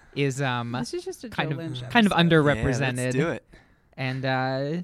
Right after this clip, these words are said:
Speaker 1: if you haven't heard that, I suggest YouTubing that as well.
Speaker 3: You know what was aw-, what was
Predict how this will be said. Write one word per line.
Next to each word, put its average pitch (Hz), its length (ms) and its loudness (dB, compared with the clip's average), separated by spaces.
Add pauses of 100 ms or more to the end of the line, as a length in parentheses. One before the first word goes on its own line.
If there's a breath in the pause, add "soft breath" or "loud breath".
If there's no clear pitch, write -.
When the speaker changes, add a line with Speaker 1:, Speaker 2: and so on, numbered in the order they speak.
Speaker 1:
if - 140 -8
you 165 40 2
haven't 156 160 0
heard 147 200 -2
that, 147 160 -2
I 143 40 -4
suggest 143 560 -8
YouTubing 147 480 -8
that 143 180 -10
as 139 140 -8
well. 139 180 -6
Speaker 3:
You 170 60 0
know 294 260 6
what 302 60 0
was 208 220 -2
aw-, 139 340 6
what 139 220 2
was 131 380 -4